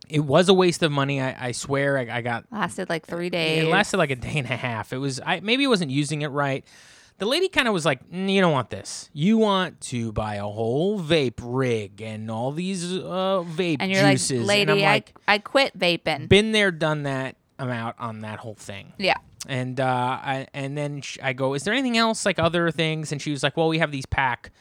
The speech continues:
Speaker 1: of, like, what are, are basically C B D joints, um, you know, except they don't have any T H C in them, and there's no nicotine in them, and there's a filter on them, and they're all
Speaker 2: Hundred percent
Speaker 1: pre-rolled and
Speaker 2: hemp flower.
Speaker 1: Right. So I'm like, "Okay, I'll get that."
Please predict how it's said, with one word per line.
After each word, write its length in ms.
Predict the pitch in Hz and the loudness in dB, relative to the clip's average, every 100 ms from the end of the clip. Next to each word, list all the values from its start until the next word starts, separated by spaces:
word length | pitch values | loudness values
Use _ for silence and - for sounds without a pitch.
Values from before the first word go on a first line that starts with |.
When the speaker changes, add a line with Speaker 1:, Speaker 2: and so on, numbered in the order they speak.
| _ _ _ - | _ _ _ -4
Speaker 1:
of, 220 | 127 123 | -4 -2
like, 180 | 123 120 | -6 -2
what 120 | 170 | 2
are, 160 | 180 196 175 | 4 4 4
are 180 | 165 165 - _ - | 4 4 2 _ 0
basically 460 | 180 254 160 120 | 2 2 -4 -4
C 180 | 107 123 | -4 -4
B 160 | 117 113 | -6 -6
D 160 | 110 | -8
joints, 720 | 104 110 135 127 101 - - - | -8 -6 -4 -6 -8 -10 -8 -8
um, 500 | 123 113 104 101 101 147 | -6 -4 -4 -8 -12 -12
you 100 | 110 | -10
know, 140 | 104 | -8
except 320 | - 120 107 | -6 -6 -6
they 100 | 110 | -4
don't 180 | 113 113 | -4 -4
have 200 | 117 107 | -4 -4
any 340 | 113 110 107 - _ _ _ - | -6 -6 -8 -12 _ _ _ -12
T 220 | - 160 | -4 -2
H 220 | 139 - - | -2 -4 -4
C 260 | 233 254 | 0 4
in 140 | 240 226 | 4 4
them, 320 | 220 208 180 | 4 4 2
and 100 | 143 | -2
there's 160 | 120 120 | -4 -2
no 160 | 123 | -2
nicotine 560 | 120 147 - - 147 127 | -2 -4 -8 -8 -4 -4
in 160 | 117 | -4
them, 220 | 113 113 110 | -6 -6 -6
and 100 | 110 | -8
there's 140 | 104 | -10
a 40 | |
filter 440 | 107 - 113 - 110 | -8 -4 -4 -4 -6
on 240 | 104 98 | -6 -8
them, 200 | 98 98 | -10 -10
and 80 | 101 | -10
they're 100 | 104 | -4
all 40 | |
Speaker 2:
Hundred 240 | 107 226 233 | -2 0 2
percent 240 | 147 - | 2 0
Speaker 1:
pre-rolled 420 | 120 117 214 202 202 | 0 0 0 -2 -4
and 60 | |
Speaker 2:
hemp 240 | 240 202 - | -2 -2 -6
flower. 540 | - 151 139 131 160 | -10 -6 -4 -4 0
Speaker 1:
Right. 320 | 160 147 98 _ - - _ _ _ | 2 2 0 _ -20 -20 _ _ _
So 100 | - | -4
I'm 60 | 349 | 0
like, 100 | 403 | 2
"Okay, 160 | 415 | 6
I'll 100 | 339 | 6
get 180 | 311 285 | 6 0
that." 260 | 185 175 | -6 -8